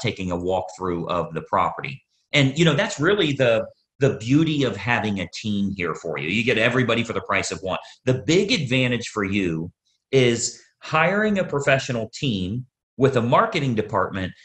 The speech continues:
is a tremendous advantage for you as opposed to hiring a single agent with limited time, uh, limited marketing knowledge, and limited advertising budget.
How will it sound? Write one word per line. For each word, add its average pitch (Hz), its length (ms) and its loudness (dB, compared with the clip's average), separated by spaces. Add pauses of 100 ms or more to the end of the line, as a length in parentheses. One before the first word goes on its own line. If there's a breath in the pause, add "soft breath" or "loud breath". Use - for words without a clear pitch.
(260 soft breath)
is 139 340 2
a 139 180 4
tremendous 165 920 0
advantage 117 640 0
for 98 160 -4
you 90 340 0
as 113 200 0
opposed 117 500 0
to 104 360 -2 (240 loud breath)
hiring 143 460 4
a 107 80 -2
single 131 560 0
agent 110 460 -2 (300 soft breath)
with 104 440 4
limited 117 520 0
time, 110 640 0 (340 soft breath)
uh, 87 360 2
limited 127 440 2
marketing 120 580 2
knowledge, 107 640 0
and 101 200 -4
limited 107 380 -2 (120)
advertising 90 800 -2
budget. 78 380 -4